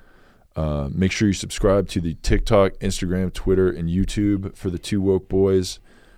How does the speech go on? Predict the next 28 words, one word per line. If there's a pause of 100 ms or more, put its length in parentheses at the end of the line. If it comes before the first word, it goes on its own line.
(140)
We
are (160)
working
on
video
content
that's
coming
out
soon. (760)
Um, (360)
let's
see.
Uh, (360)
share
the
show
with
friends.
Share
it
on
your
Instagram
story,
all
that
stuff.